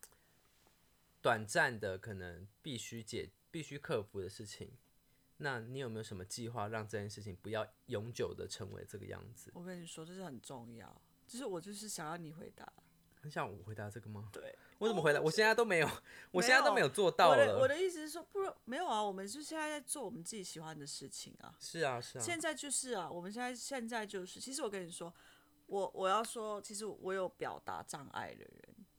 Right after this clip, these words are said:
Speaker 1: 哈？
Speaker 2: 我是认真的。我跟你说为什么，我用照片去表达这件事情。我很早期的时候是，我不跟你讲说我有认识一个，呃，我高中的时候没有分手男朋友那件事情。
Speaker 1: 我知道啊。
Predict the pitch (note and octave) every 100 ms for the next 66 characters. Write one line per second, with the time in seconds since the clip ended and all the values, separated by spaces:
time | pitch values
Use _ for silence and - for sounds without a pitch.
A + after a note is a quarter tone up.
0 | - - F#3+ - - - G#3+ G3+ F#4+ E4
1 | A3+ C4+ A#3+ F#3+ F#3 F#3 E3+ E3+ D#3+ -
2 | - - C#4 E4+ B3+ C4+ D4 B3 F#3 D#3+
3 | C3+ F#3 F#3+ C4 C#4 - _ _ _ _
4 | - _ F4 C4 A3+ B3+ B3+ G#3+ A#3+ -
5 | C#3+ - - A#2+ G2 - F#3+ F3+ - F#3+
6 | - G3+ G#3 G3 B3 A3+ E3 D#3+ - E3+
7 | E3+ - F3 F#3 - - A#3+ E3 - -
8 | F#3 G3+ A#3 F3+ D3 D#3 F#3+ F3 D3+ F3
9 | F#3 F#3+ E3 D3 - - - _ _ _
10 | _ _ - C#3+ A#2 - C#3 F#3 F3+ F#3
11 | E3 F3 D#3+ D#3+ D#3 - D#3 E3+ C#3+ C3
12 | D3 D#3+ A#2+ A2 B2 - D3 - C3 -
13 | D3 D3+ C3+